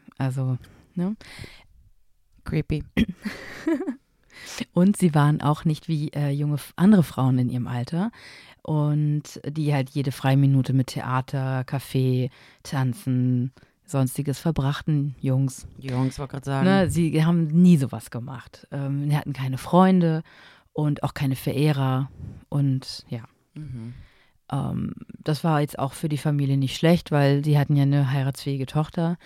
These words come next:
Speaker 1: Die Geneviève war, ich würd m-, vermuten, siebzehn, achtzehn. Ähm, ich weiß nicht genau.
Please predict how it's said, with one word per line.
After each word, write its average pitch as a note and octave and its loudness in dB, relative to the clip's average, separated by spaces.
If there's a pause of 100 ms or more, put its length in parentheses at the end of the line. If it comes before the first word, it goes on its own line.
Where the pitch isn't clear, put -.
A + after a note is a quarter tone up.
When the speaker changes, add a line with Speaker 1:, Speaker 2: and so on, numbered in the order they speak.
(380)
Speaker 1:
Die D3 0
Geneviève C#3+ 0
war, C3 2
ich - -16 (280)
würd C#3 -8
m-, C#3 -4
vermuten, D3 -2
siebzehn, C#3+ -4
achtzehn. F3+ -4 (480)
Ähm, C#3 0
ich B2 -8
weiß C3 -4
nicht C3+ -6
genau. C3+ -2